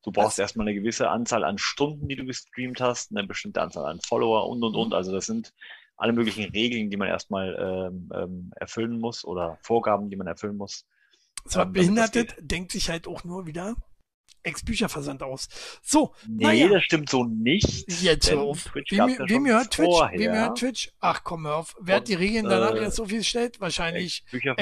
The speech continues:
Speaker 2: Ex-Bücherversand,
Speaker 1: hat das
Speaker 2: Mister
Speaker 1: nur
Speaker 2: Jeff-, James,
Speaker 1: adaptiert.
Speaker 2: James Bezos. So.
Speaker 1: <laughs> Der,
Speaker 2: James
Speaker 1: der
Speaker 2: Bezos.
Speaker 1: ist doch gar nicht mehr der Chef, das hast du auch schon wieder
Speaker 2: Ist
Speaker 1: vergessen,
Speaker 2: mir
Speaker 1: oder?
Speaker 2: egal. Ja.
Speaker 1: Okay.
Speaker 2: Hallo? Hallo?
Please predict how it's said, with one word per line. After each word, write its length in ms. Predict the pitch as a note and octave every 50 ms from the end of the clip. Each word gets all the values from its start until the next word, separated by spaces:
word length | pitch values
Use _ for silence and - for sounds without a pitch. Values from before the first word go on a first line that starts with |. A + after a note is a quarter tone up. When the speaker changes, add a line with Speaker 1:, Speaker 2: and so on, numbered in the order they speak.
| G3 -
Speaker 2:
Ex-Bücherversand, 800 | B2 B2 - - E3+ F#3 F3+ - - - - - F3 F#3 F#3+ F3+
Speaker 1:
hat 60 | E3+
das 80 | E3+ E3+
Speaker 2:
Mister 180 | - A#2 A#2
Speaker 1:
nur 100 | - -
Speaker 2:
Jeff-, 180 | D#3+ E3 E3+ E3+ G3+ G#3+ F3 -
James, 260 | - - F3 F#3 F3
Speaker 1:
adaptiert. 140 | - G#3 - F3+
Speaker 2:
James 320 | D#3 F3 F#3 G#3 - -
Bezos. 500 | - F3+ E3+ E3 E3 D3+ C#3+ - - - _ _ _ _ -
So. 840 | - - - - - - - - - - - - - - - A#3+ A3 - -
Speaker 1:
<laughs> 40 |
Der, 440 | - F#3 C3+ A#2+ G#2+ - F2 D#2 - - - - _ _ -
Speaker 2:
James 280 | - G3+ G#3+ A#3 G#3+ -
Speaker 1:
der 80 | - -
Speaker 2:
Bezos. 220 | G3 F#3+ - D#3
Speaker 1:
ist 80 | C#3+ -
doch 140 | G3 - -
gar 120 | - G#2+
nicht 160 | A2 A#2+ A2+ A#2+
mehr 100 | B2+ B2
der 140 | A#2+ A#2 G#2+
Chef, 360 | - - - D#3 F#3 - -
das 140 | - F#2+ -
hast 160 | G2 - -
du 40 | -
auch 100 | - C3+
schon 180 | - - G2+ F#2+
wieder 100 | F2+ E2+
Speaker 2:
Ist 60 | - -
Speaker 1:
vergessen, 260 | - D#2 - - -
Speaker 2:
mir 60 | - E3
Speaker 1:
oder? 100 | D3+ C3
Speaker 2:
egal. 360 | A#2+ B2 C3 C3 C#3+ C3+ - _ _ _ _ _ _ _ _ _ -
Ja. 160 | E3+ - - - _ _ _ _ _ - - - A#2+
Speaker 1:
Okay. 200 | - - - -
Speaker 2:
Hallo? 400 | - - G#3+ A#3 G#3+ - - _ _ _ -
Hallo? 500 | - - - E3+ G3+ A#3 C4+ C#4+ A#3+